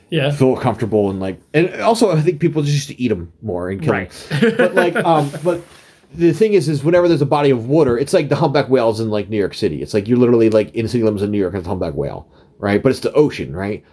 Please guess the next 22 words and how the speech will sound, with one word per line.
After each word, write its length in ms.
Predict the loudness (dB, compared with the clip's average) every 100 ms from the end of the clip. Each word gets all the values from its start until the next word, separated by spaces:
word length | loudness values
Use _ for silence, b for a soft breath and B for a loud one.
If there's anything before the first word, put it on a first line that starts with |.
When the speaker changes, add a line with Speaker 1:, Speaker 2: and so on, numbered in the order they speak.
| b
Speaker 2:
But 120 | 0
it's 180 | 0 -2
like, 220 | -4 -2
or 140 | -2 0
harbor, 520 | 2 0 -2 -8 -10 b b b b
and, 140 | -4
like, 180 | -2 -4
harbor 280 | 0 0 0
seals 300 | -2 -4 -4
and 100 | -8
sea 180 | 0 2
lions 440 | 2 -2 -8 -8
and, 120 | -6
like, 360 | -4 -4 -6 0
bald 260 | 4 4 4
eagles 320 | 2 2 0
and 80 | -2
ospreys 560 | -2 -2 -2 0 0
have 160 | -2 -2
been 120 | -2
in 40 | 0
cities, 380 | -2 0 -2